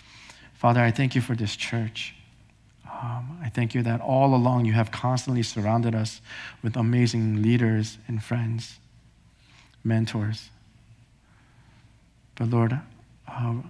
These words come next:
I pray for our church people here that they will not groan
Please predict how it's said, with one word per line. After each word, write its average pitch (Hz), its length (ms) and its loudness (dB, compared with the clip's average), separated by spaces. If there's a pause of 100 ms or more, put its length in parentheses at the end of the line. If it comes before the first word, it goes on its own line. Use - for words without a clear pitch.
(100)
I 127 140 0
pray 117 420 -4 (120)
for - 200 -8
our 113 240 -2
church - 300 -6
people 117 240 -4
here 117 320 -4 (760)
that 113 140 -2
they 120 120 2
will 123 140 4
not 131 480 4 (120)
groan 113 540 2